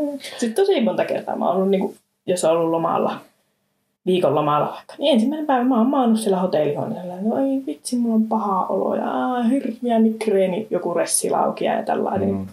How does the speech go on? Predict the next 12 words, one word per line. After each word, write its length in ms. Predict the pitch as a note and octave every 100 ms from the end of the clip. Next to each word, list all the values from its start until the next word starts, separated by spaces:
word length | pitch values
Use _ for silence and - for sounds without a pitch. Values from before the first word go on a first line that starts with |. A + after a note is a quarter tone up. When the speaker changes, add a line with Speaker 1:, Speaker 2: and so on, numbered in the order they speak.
| -
Speaker 1:
Aivan 320 | - - -
järkyttävää. 580 | A3 A3 - - - - - - - - - - - - _ _ _ _ _ _ _ -
Speaker 2:
Mä 140 | G#2
tunnistan 460 | G2 F#2 F2+ G#2 F#2+
tässä 240 | - -
kiusallisesti 640 | G2+ G2 G2 G#2 A2+ -
sellaisen 480 | A2 A2 G#2+ A2 A2
niinku 400 | G#2 G#2 G#2+ - - _ _ _ _ _ -
etuoikeuden 600 | G2+ G#2 - G#2+ A2 A2+ A2
siitä, 340 | A2 G#2 G#2
että 180 | - G#2
mä 300 | G#2 E2+